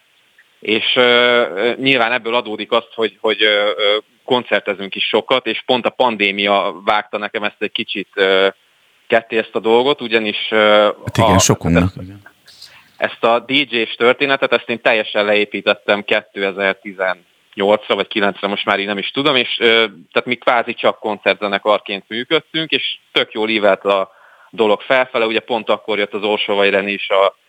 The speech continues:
Speaker 1: a zenekarba, ö, tényleg sikerült egy olyan hullámot meglovagolnunk, hogy valahogy így a közízlés az így passzolt a, a mi zenei világunkhoz, és így, ö, vi-, sikeres dalokat adtunk ki.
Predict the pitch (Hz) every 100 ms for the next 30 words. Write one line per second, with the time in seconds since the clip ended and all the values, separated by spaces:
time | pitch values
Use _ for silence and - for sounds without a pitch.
0 | _ _ - 92 131 139 - 113 104 101
1 | 101 101 _ _ _ _ - 98 101 98
2 | 92 98 - 104 101 127 110 110 113 -
3 | - 113 107 117 120 107 113 113 104 104
4 | - 113 107 104 101 101 101 101 101 107
5 | 107 95 98 101 98 - 110 101 98 90
6 | 98 - 101 101 98 101 _ - 104 -
7 | 101 98 - 95 95 101 98 95 92 107
8 | 98 95 101 104 98 90 95 127 135 123
9 | 117 123 104 104 - 98 101 98 104 98
10 | 110 _ _ - - - - 127 110 104
11 | 107 104 98 95 104 - 101 92 - 151